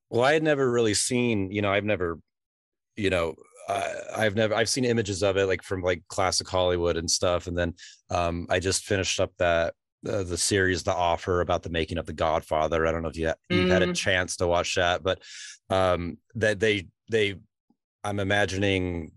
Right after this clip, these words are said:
Speaker 1: I don't know if it's recreated or if it's shot, shot there. I, I have no clue, but it's like, they're in there in several scenes throughout, throughout the series.
Speaker 2: Yeah.
Speaker 1: So that, that was kinda cool to,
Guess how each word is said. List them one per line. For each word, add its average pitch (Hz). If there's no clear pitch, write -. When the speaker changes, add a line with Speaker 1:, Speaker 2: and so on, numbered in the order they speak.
Speaker 1:
I 90
don't 92
know 90
if -
it's -
recreated 85
or 82
if 76
it's 73
shot, -
shot 87
there. 90
I, 90
I 82
have 82
no 80
clue, 80
but 78
it's -
like, 78
they're 95
in 92
there 85
in 117
several 95
scenes 85
throughout, 85
throughout 85
the -
series. 80
Speaker 2:
Yeah. -
Speaker 1:
So 82
that, 85
that 101
was 98
kinda 87
cool 85
to, 78